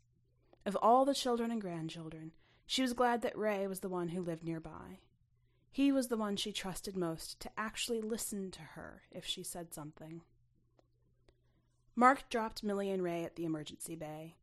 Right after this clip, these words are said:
After filling out insurance paperwork, they sat in a waiting room until a tired-eyed woman in scrubs appeared.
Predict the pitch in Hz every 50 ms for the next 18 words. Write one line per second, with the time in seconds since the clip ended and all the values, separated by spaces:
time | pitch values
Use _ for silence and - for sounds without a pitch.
0 | _ _ _ _ _ _ _ _ _ _ _ _ _ _ - - 220 214 - 262
1 | 240 - 254 247 247 240 226 226 - - 220 - - 208 196 190 190 - - -
2 | 196 190 - 190 185 180 180 - - 202 196 - - 202 180 175 - 226 214 202
3 | 185 175 175 175 175 175 170 165 165 160 160 165 - - 170 165 - - - 185
4 | 180 175 175 175 175 165 165 165 165 165 165 165 165 165 160 160 160 156 156 -
5 | - - 160 160 160 165 170 160 - - - 165 160 156 151 165 165 165